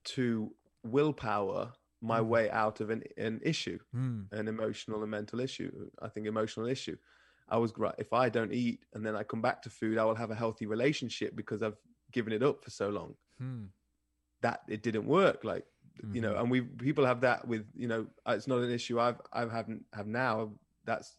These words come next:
Speaker 1: I, that was ama-, amazing to notice that that dropped. But something like porn, which is so accessible,
Speaker 2: Mm-hmm.
Speaker 1: um, and people may be able to relate to that one as something where they go, "I know it's not good for me," or, you know, for the people <laughs> involved in making it or whatever,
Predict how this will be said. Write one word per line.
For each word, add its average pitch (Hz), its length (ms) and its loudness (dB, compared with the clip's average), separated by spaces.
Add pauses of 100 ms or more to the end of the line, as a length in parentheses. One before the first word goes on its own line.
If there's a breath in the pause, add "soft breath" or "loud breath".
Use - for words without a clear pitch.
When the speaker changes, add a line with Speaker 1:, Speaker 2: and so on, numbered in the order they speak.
Speaker 1:
I, 110 120 -6 (140)
that 120 180 -2
was 110 160 -4
ama-, 113 300 -2 (500)
amazing 113 300 0
to 113 60 -6
notice 110 220 2
that 110 60 -8
that 107 160 0
dropped. 131 320 2
But 110 80 -6
something 156 200 0
like - 220 0
porn, 117 480 2 (460 soft breath)
which - 100 -10
is 117 100 -6
so 135 180 6
accessible, 110 720 0 (120)
Speaker 2:
Mm-hmm. 101 460 -8
Speaker 1:
um, 110 380 2
and 113 320 0 (240)
people 120 240 0
may 117 120 4
be 113 100 2
able 104 100 0
to 110 80 -6
relate 110 300 0
to 110 80 -4
that 135 200 2
one 113 140 0
as 104 120 -4
something 110 280 -4
where 110 120 2
they 107 180 0
go, 107 300 2 (500 soft breath)
"I 113 80 -2
know 131 220 6
it's - 160 -2
not 107 180 0
good 120 140 2
for - 140 -8
me," 107 380 -2
or, 107 340 0 (380)
you 110 100 -6
know, 101 120 -2
for - 140 -6
the 107 80 0
people 117 340 -6
<laughs> 104 80 -8
involved 113 340 2
in 101 80 -6
making 131 320 -2
it 104 100 0
or 104 40 0
whatever, 104 380 -2